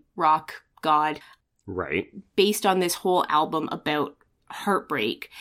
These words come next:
Speaker 1: And
Speaker 2: Ugh.
Speaker 1: she, it, has fast-tracked her way through Juilliard and will graduate at the end of her third year. And they are not together anymore.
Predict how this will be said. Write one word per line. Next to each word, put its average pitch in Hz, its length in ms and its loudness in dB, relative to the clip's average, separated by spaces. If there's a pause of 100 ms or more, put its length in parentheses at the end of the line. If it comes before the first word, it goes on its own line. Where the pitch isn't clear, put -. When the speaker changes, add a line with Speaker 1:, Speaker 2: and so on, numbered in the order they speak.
(280)
Speaker 1:
And 170 600 2
Speaker 2:
Ugh. - 160 -8 (240)
Speaker 1:
she, 214 800 4
it, 180 400 2
has 175 260 -2
fast-tracked 175 640 -2
her 180 100 -6
way 160 140 -2
through 170 220 -6
Juilliard 143 480 -2
and 170 80 -6
will 160 180 -4
graduate 151 680 -2 (120)
at 170 120 -8
the 160 120 -2
end 160 100 -4
of 156 100 -12
her 160 100 -10
third 165 320 -8
year. 160 360 -6 (560)
And 185 580 0 (340)
they 202 240 8
are 196 160 2
not 185 240 4
together 165 340 -2
anymore. 151 400 -6